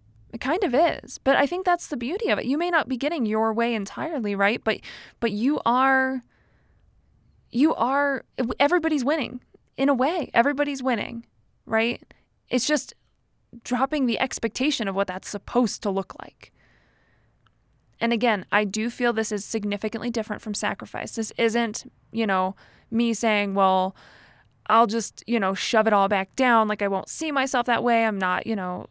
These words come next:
or, like, I won't, I'm not allowed to have those conversations. I'm not even allowed to tell this story." You know,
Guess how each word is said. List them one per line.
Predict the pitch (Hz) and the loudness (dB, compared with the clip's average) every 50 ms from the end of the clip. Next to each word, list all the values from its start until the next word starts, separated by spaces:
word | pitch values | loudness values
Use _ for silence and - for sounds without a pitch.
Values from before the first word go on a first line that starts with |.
| _ | _
or, | - 208 190 185 - - | -6 -6 -4 -4 -4 -2
like, | 226 214 202 - | -2 -4 -2 -2
I | - 196 | -4 -2
won't, | 196 196 196 190 185 - - - _ - | -2 0 0 -2 -2 -4 -8 -10 _ -4
I'm | 208 208 | 0 2
not | 214 208 190 | 4 4 4
allowed | 190 214 226 254 247 | 4 6 6 6 6
to | 240 | 4
have | 226 240 247 208 | 2 0 2 2
those | 240 233 220 | 2 0 0
conversations. | - - 233 233 220 214 214 - - 247 226 208 - 226 214 208 208 208 | -2 -2 -2 -2 0 -2 -4 -2 -2 -2 -2 -2 -2 -4 -4 -4 -4 -4
I'm | 214 190 202 | -4 -2 0
not | 214 214 226 | 0 0 2
even | 214 214 190 | 0 -2 -2
allowed | 196 208 214 226 233 220 | -2 0 0 0 -2 -2
to | - | -2
tell | - 233 233 233 | -2 -2 0 0
this | 233 220 | -2 -4
story." | - - - 240 226 220 214 214 214 | -4 -4 -2 0 0 0 0 -2 -2
You | - 233 | -2 0
know, | 226 214 208 | 0 0 0